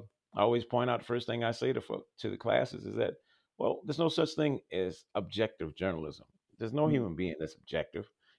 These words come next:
Speaker 1: You know, it's ridiculous. It's a ridiculous idea. I don't pretend to be objective. I try to tell the truth. I try to put out as many facts as I can and it, that you decide. But we have a perspective. We're coming from the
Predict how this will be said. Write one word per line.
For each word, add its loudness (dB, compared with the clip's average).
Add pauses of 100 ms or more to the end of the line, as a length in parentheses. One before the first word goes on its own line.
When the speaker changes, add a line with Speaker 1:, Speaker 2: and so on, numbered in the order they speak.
Speaker 1:
You -2
know, 2
it's 2
ridiculous. 4
It's -16
a 0
ridiculous 0
idea. 2 (380)
I 8
don't 4
pretend 2
to 2
be 2
objective. -2 (460)
I 6
try 4
to -2
tell 2 (240)
the -4
truth. 0 (520)
I -4
try 2
to -4
put 2
out 4
as -8 (100)
many -2
facts 4
as -6
I 0
can -4
and -4
it, 0
that -4
you 0
decide. -2 (400)
But 4
we 2
have 6
a -4
perspective. 2
We're 2
coming -4
from -4
the -2